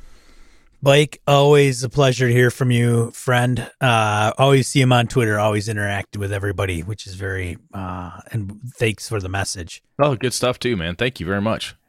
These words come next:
Speaker 1: Yeah. And I, uh, I think there, in that show, I've had, Hobbs hit me up too with a v-,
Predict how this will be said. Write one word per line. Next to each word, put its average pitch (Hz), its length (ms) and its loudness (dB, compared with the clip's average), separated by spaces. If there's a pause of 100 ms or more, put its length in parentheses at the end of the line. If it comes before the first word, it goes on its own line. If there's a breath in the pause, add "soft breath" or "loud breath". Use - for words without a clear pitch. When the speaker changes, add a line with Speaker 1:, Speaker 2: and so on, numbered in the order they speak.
Speaker 1:
Yeah. 90 220 -10 (160)
And 143 120 4
I, 151 220 4
uh, 127 300 2 (760)
I - 60 -2
think - 340 2
there, 165 340 4
in 170 200 4
that 160 180 4
show, 147 320 4
I've 127 160 2
had, 156 200 2 (160)
Hobbs 160 540 0 (560)
hit 139 280 2
me 131 160 6
up 113 220 0
too 127 320 4
with 110 140 2
a 101 60 -2
v-, 107 160 -12